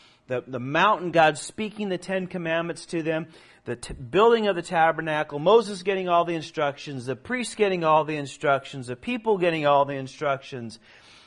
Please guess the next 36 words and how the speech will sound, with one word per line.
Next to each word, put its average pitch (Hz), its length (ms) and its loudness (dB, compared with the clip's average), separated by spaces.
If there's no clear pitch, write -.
all 214 300 4
the 214 80 0
construction, 175 880 -2
everything 208 540 -2
being 185 320 -6
sanctified, 151 800 -4
then 156 240 -4
moving 208 540 -2
out 196 340 6
slowly, 190 760 4
a 170 100 0
couple 185 400 -4
week 170 220 -4
trip 185 360 -4
right 160 380 4
up 214 120 0
to 208 100 -4
the 170 100 -2
promised 180 560 2
land. 160 460 -2
They're 123 180 -2
there 180 340 2
right 175 220 4
now 151 240 0
in 151 120 -2
Numbers 147 420 -4
thirteen. 143 580 -6
That's 165 320 2
where 175 80 -8
we 175 80 -4
find 160 300 -4
ourselves 143 480 0
knocking 175 480 0
at 147 140 -4
the 151 60 -6
door. 135 440 0